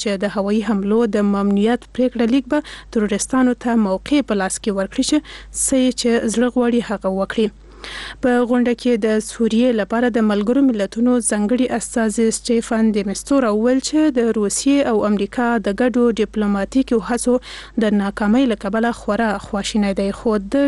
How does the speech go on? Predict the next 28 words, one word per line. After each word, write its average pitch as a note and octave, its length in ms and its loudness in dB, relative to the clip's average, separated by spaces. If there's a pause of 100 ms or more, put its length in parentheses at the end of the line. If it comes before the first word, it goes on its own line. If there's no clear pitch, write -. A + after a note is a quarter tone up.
ټینګار G#3+ 400 0
وکړ A#3 260 -4
چې D4 80 2 (440)
د A3+ 140 0
سیاسي A3+ 600 0
حل A3+ 140 0 (120)
لارې A#3+ 360 2
د G#3 160 0
موندلو A#3+ 380 2 (180)
هڅو A#3 360 -2
ته G#3+ 140 0
به A3 60 0 (220)
په G3+ 240 0
قوت B3 180 0 (160)
سره G3+ 220 -2
دوام G#3+ 240 2 (120)
ورکړي C4+ 280 0 (360)
او A3 60 0 (140)
هیڅکله G#3 420 0 (100)
به C4 60 2 (160)
د - 20 2 (320)
سوریې A3+ 600 2
خلک G#3 320 -2
په A3 140 -4
دې G3+ 160 0
کړکېچ A#3+ 440 -2
کې D4+ 80 4 (440)
یوازې G3+ 400 0